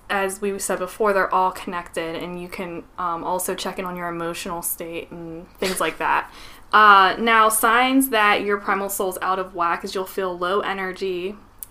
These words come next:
um, feelings of loss or hopelessness, dis-ease, or extreme cravings. Because if the cravings, I would assume, are because you're neglecting certain things that you want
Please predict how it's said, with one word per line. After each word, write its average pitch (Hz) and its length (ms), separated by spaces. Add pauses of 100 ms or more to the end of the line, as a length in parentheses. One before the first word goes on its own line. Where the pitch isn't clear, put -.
um, 190 260
feelings 202 320
of 190 240
loss 190 540
or 190 140
hopelessness, 196 800 (560)
dis-ease, 208 840 (500)
or 196 380
extreme 190 600
cravings. - 880 (1400)
Because 208 260
if 196 140 (340)
the 226 160
cravings, 226 460
I 196 180
would 196 140
assume, 202 380
are 190 120
because 190 640
you're 196 160
neglecting 180 880
certain 175 400
things 160 300
that - 140
you 165 520 (180)
want 180 400